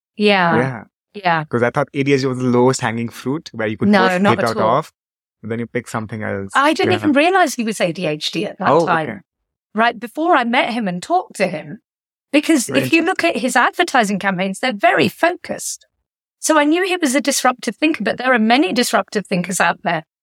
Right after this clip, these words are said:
Speaker 1: that are not A D H D. So I didn't know that. It wasn't until we started talking that I was like,
Speaker 2: Oh my God.
Speaker 1: "This is brilliant. This is a guy that goes at a thousand miles an hour and he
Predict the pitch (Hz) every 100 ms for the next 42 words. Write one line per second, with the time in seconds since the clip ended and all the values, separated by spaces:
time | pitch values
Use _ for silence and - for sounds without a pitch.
0 | - 254 247 285 - 208 190 180 151 143
1 | - 151 - _ _ _ _ - 277 269
2 | 269 - _ _ _ - 269 320 285 226
3 | 220 302 302 196 175 - _ _ - 269
4 | 262 285 339 302 - 269 190 277 302 302
5 | 269 233 - 202 - 339 349 240 190 180
6 | 190 226 226 220 214 - _ - 127 127
7 | 107 101 311 302 311 - 359 392 359 262
8 | 294 294 311 285 311 302 285 240 269 254
9 | 277 240 277 277 254 262 254 247 247 294
10 | 381 349 240 214 220 269